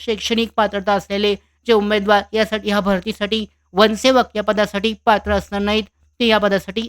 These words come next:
अर्ज करू शकत नाहीत. ही महत्त्वाची अपडेट येणार आहे, लवकरच या संदर्भातली जाहिरात जाहीर केली जाईल. आता पाहूयात, वनरक्षक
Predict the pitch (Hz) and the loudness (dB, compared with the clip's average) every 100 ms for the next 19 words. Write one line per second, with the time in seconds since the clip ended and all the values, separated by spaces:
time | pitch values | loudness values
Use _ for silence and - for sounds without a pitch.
0 | - 214 202 190 196 202 196 196 202 208 | -4 0 0 0 0 -2 -2 -6 -8 -6
1 | 190 - _ _ _ 220 208 196 202 214 | -8 -8 _ _ _ 0 2 2 2 0
2 | 202 226 190 214 202 _ - 233 202 208 | 2 2 4 2 2 _ -2 0 4 4
3 | 202 196 262 _ _ - 240 214 247 247 | 4 2 -4 _ _ 2 4 6 4 4
4 | - 233 220 220 226 220 226 226 208 220 | 0 -2 -2 -4 -2 0 -2 -4 -2 0
5 | 214 214 202 - _ _ 220 208 185 180 | 2 2 0 -6 _ _ 0 2 2 0
6 | 190 185 185 196 208 _ _ _ _ _ | -2 -2 0 0 -2 _ _ _ _ _
7 | _ _ - 175 175 185 190 220 220 _ | _ _ -6 0 4 6 6 4 0 _
8 | _ _ - 185 214 233 254 247 262 | _ _ -2 6 6 6 4 2 0